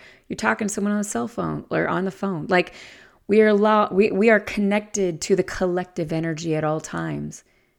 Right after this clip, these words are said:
It's very difficult for us to be able to get into our own space. We gotta take care of ourselves. We have to stay detached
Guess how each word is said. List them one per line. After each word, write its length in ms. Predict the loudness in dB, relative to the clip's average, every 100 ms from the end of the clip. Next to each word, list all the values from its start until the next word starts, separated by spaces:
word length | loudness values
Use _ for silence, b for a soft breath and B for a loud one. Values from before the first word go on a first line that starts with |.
| _
It's 120 | -4
very 280 | 2 4 2
difficult 600 | -2 -4 -4 -6 -6 -6
for 180 | -8 -6
us 360 | -4 -4 -8 -10
to 140 | -8
be 160 | -4 -4
able 120 | -4
to 80 | -6
get 220 | -6 -4
into 240 | -6 -8
our 140 | -10 -8
own 260 | -8 -8 -8
space. 680 | -10 -8 -10 -8 -10 -12 _ b b b b b b b b -6
We 80 |
gotta 220 | 0 2 2
take 200 | -2 -6
care 120 | -4
of 80 | -4
ourselves. 640 | -6 -6 -8 -10 -12 -20 _ _ _ _ b b b b
We 80 | 0
have 400 | 0 2 0 0
to 120 | -4
stay 320 | -6 -4 -4 -4
detached 800 | -6 -8 -8 -8 -10 -14 -20